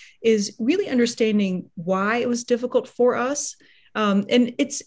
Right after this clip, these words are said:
it doesn't ever have to be about the other person, 'cause we can't change anyone. And it's not about them, honestly. It's about what we want in our life and what we want in our job.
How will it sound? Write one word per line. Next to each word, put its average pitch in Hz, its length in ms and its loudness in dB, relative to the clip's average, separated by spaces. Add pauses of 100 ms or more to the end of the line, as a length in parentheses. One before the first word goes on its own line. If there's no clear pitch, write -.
(140)
it - 120 -8
doesn't 339 320 -2
ever 277 180 0
have 214 140 -2
to 208 80 -6
be 190 240 0
about 190 240 0
the 196 100 0
other 185 140 -2
person, 196 420 -4
'cause 185 100 -6
we 240 80 -4
can't 240 300 -2
change 233 260 2
anyone. 254 380 2
And - 80 -8
it's 208 160 -6
not 226 160 -2
about 202 400 -4
them, 160 240 -6
honestly. 180 640 -4 (320)
It's 240 180 -2
about 233 400 0
what 226 320 2
we 254 300 4
want 202 500 -4 (300)
in 208 100 2
our 190 160 2
life 185 300 0
and 185 100 -2
what 185 100 -2
we 196 100 -2
want 196 180 0
in 180 80 -4
our 170 160 -6
job. 165 500 -4